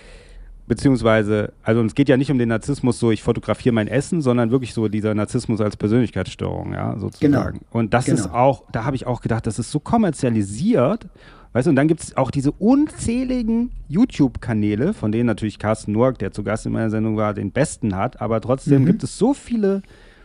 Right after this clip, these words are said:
Speaker 1: und er, er macht auch andere Videos, hat er mir erzählt, aber die, die Narzissmus-Videos werden am meisten geklickt, ja, die, also es ist ein riesen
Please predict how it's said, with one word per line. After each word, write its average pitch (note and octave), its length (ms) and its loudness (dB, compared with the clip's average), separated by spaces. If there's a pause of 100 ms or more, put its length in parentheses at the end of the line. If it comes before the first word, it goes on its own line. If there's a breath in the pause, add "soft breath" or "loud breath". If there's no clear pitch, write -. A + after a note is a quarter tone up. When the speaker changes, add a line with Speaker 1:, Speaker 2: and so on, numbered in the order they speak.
(240 soft breath)
Speaker 1:
und B2+ 180 -2
er, C3+ 200 -6
er C3+ 100 0
macht C#3+ 220 2
auch - 160 2
andere E3+ 420 0
Videos, G2+ 400 -4
hat G#2+ 100 -6
er G#2+ 60 -2
mir G2+ 160 -2
erzählt, G#2 520 -6
aber A2+ 140 0
die, G#2+ 140 -4 (220)
die A2 60 -4
Narzissmus-Videos E3+ 840 -2
werden G#2 160 -2
am G2+ 180 -6 (140)
meisten A#2 560 -4
geklickt, B2+ 460 -6
ja, G2 140 -6
die, A2 220 -10
also G#2 160 -2
es - 160 -8
ist A#2+ 80 -8
ein A#2+ 60 -2
riesen G#3 520 -6